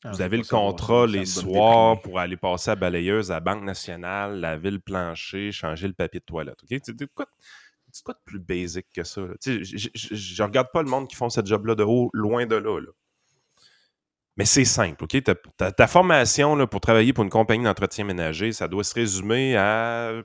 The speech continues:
Speaker 2: t'es-tu capable de marcher, là ? Euh, les salaires sont réglementés par décret gouverna-, gouvernemental.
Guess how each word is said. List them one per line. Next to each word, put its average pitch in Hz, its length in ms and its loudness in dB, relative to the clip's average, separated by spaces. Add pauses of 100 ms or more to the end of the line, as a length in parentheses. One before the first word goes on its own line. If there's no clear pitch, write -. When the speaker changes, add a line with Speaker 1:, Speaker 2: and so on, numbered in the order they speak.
(460)
Speaker 2:
t'es-tu - 180 -8
capable 110 280 2
de - 20 -6
marcher, - 440 -6
là ? - 1400 -8
Euh, 69 200 -10 (2000)
les 98 160 -4
salaires 107 720 4
sont - 260 -4
réglementés 92 540 2
par 85 180 0
décret 82 320 -4
gouverna-, 82 340 -4
gouvernemental. 85 720 -6